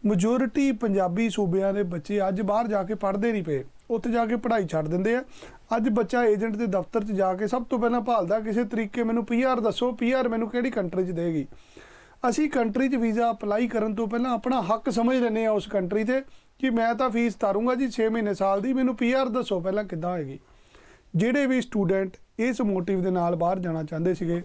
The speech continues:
ਬੜੀ ਸੈੱਟਬੈਕ ਲੱਗੀ ਆ ਉਹਨਾਂ ਸਟੂਡੈਂਟ ਨੂੰ। ਅੱਜ ਦਾ ਜੋ ਸੱਚ ਹੈਗਾ, ਉਹ ਇਹ ਸੱਚ ਆ ਕਿ ਪੰਜਾਬੀ ਸੂਬਿਆਂ ਦੇ ਵਿੱਚ ਪੰਜਾਬੀ ਬੋਲਣ ਵਾਲੇ ਪੰਜਾਬੀ ਸਟੂਡੈਂਟ ਨੂੰ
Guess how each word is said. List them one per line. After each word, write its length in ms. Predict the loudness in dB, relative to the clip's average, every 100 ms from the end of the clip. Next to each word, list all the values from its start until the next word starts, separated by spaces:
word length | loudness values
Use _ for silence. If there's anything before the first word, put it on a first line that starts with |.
| -4
ਬੜੀ 140 | -2 0
ਸੈੱਟਬੈਕ 500 | 0 -2 0 0 -2
ਲੱਗੀ 260 | -4 -4
ਆ 40 | -4
ਉਹਨਾਂ 180 | -4 -4
ਸਟੂਡੈਂਟ 380 | -4 -4 0
ਨੂੰ। 180 | -2 -2 -6 -18 -20 _ -20 -20 -20 _ -20 -20 -2 0
ਅੱਜ 140 | 2
ਦਾ 140 | 2 2
ਜੋ 140 | 0
ਸੱਚ 320 | 0 -2 -2
ਹੈਗਾ, 320 | -2 0 0 -4 -20 -20 -20 -2
ਉਹ 60 | 0
ਇਹ 100 | 2
ਸੱਚ 300 | 0 0 -2
ਆ 80 | -2
ਕਿ 140 | -4
ਪੰਜਾਬੀ 640 | -4 -2 0 0 0 0
ਸੂਬਿਆਂ 420 | 0 0 0 0 0
ਦੇ 120 | -2
ਵਿੱਚ 300 | -2 -4 -10
ਪੰਜਾਬੀ 580 | -6 -2 0 0 0 0
ਬੋਲਣ 340 | 0 -2 -2
ਵਾਲੇ 240 | -2 -4
ਪੰਜਾਬੀ 560 | -6 -6 -2 -2 0 -2
ਸਟੂਡੈਂਟ 440 | 0 -2 0 -2
ਨੂੰ 240 | -2 -2